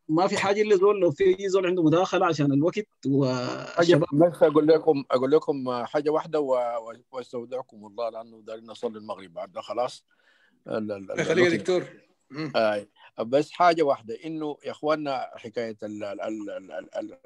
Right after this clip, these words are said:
Speaker 2: المقل دي، المقل دي يا إخواننا نحن بنكتب أي حاجة في وقتنا الإضافي، لأنه ساكين المعيشة وعندنا أولاد نربيهم وأهل دارين نس-،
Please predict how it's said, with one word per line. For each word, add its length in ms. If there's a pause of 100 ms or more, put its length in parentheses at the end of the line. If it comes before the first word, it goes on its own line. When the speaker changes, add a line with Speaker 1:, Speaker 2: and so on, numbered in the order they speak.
Speaker 2:
المقل 600
دي، 240 (540)
المقل 340
دي 100
يا 80
إخواننا 360
نحن 420 (380)
بنكتب 760 (540)
أي 300
حاجة 380
في 160
وقتنا 680 (220)
الإضافي، 680 (760)
لأنه 400 (380)
ساكين 520
المعيشة 560 (720)
وعندنا 360
أولاد 340
نربيهم 1160
وأهل 360
دارين 440
نس-، 140